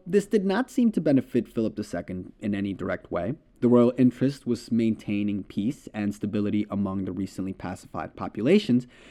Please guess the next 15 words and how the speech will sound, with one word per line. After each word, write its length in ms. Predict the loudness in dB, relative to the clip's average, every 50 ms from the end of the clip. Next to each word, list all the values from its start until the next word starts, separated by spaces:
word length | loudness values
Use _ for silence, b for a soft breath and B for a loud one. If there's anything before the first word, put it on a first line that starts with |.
| b b b
and 140 | 6 6 8
now 160 | 8 8 6
that 180 | 6 4 4
population 640 | 2 0 0 2 4 4 4 4 2 2 0 0 0
was 100 | 0 0
watching 440 | -2 -2 -2 -2 -4 -4 -4 -4 -4
the 100 | -4 -2
one 260 | 0 2 4 6 6
man 320 | 4 4 2 0 -4 -4 b b b
who 120 | 4 6
guaranteed 540 | 6 8 6 6 6 6 4 4 4 4 4
them 320 | 6 4 2 2 0 -2 -6 _
anything 400 | 2 4 4 4 4 4 4 4
resembling 500 | 4 2 0 0 -2 -2 -2 -4 -4 -6
rights 340 | -4 -4 -6 -6 -8 -10 b